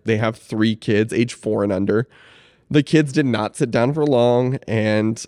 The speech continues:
as us adults sat at the table finishing up dinner while preschoolers ran around, pulling out toys, turning lights off and on, and screaming, and all the things that happen, uh, they were happy. And we were able to talk with some interruptions,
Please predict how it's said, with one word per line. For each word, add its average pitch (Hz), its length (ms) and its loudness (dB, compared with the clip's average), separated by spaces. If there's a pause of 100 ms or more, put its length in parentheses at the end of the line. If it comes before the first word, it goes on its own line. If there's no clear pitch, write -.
as 113 180 0
us 120 300 -2
adults 127 580 0
sat 113 240 -2
at 120 80 0
the 120 60 -4
table 113 320 0
finishing 117 340 -2
up 107 80 -4
dinner 110 300 0
while 104 180 -2
preschoolers 131 760 2
ran 110 280 0
around, 107 520 -2
pulling 110 220 -2
out 101 140 -4
toys, 110 400 2
turning 110 260 -4
lights 107 220 -4
off 107 160 -6
and 107 100 -2
on, 104 380 0
and 101 200 -6
screaming, 107 540 -2
and 95 240 -4
all 117 260 2
the 123 140 0
things 113 320 -2
that 151 140 -2
happen, 110 420 -2 (560)
uh, 117 340 2
they 139 280 6
were 147 140 4
happy. 160 440 -4 (420)
And 143 160 4
we 147 120 6
were 160 100 4
able 156 260 4
to 147 80 -4
talk 123 360 -2 (400)
with 113 240 2
some 156 240 2
interruptions, 165 800 0